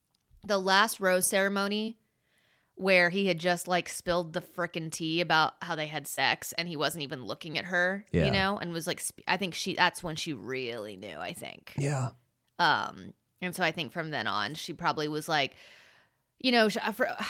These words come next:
Speaker 1: from what I've seen on TikTok or whatever, she's done a couple interviews where she says that she stayed so that Katie didn't feel like she was just the, like, automatic choice,
Speaker 2: Yeah.
Speaker 1: right? Which that may,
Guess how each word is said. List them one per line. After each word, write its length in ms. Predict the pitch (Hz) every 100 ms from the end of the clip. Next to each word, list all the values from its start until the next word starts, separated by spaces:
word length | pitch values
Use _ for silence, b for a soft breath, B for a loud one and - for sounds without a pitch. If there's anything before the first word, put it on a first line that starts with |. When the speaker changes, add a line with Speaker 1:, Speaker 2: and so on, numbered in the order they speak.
| -
Speaker 1:
from 160 | 254
what 100 | 262
I've 140 | 262 247
seen 160 | 247
on 100 | 226
TikTok 420 | 208 214 214 190 185
or 60 |
whatever, 320 | 190 180 175
she's 220 | 180 202 190
done 100 | 196
a 80 |
couple 220 | 190 180 -
interviews 500 | 180 175 175 175 170
where 140 | 170
she 200 | - 180
says 640 | 160 175 165 160 160 160 175
that 180 | 170
she 160 | - 180
stayed 640 | - - 190 180 165 160
so 160 | - 170
that 160 | 156 -
Katie 460 | 175 160 160 165
didn't 280 | 160 - 160
feel 180 | 160 160
like 160 | 151 143
she 180 | - 151
was 220 | 139 -
just 600 | 156 127 - - - - _ _ _ _ _ _ _ -
the, 160 | 170
like, 240 | 156 147 -
automatic 480 | 143 139 143 131 -
choice, 540 | - 160 240 285 -
Speaker 2:
Yeah. 120 | 175
Speaker 1:
right? 280 | 156 185 277 - _ _ _ _ _ _ _ _ _
Which 160 | 311 330
that 200 | 302 330
may, 300 | 262 262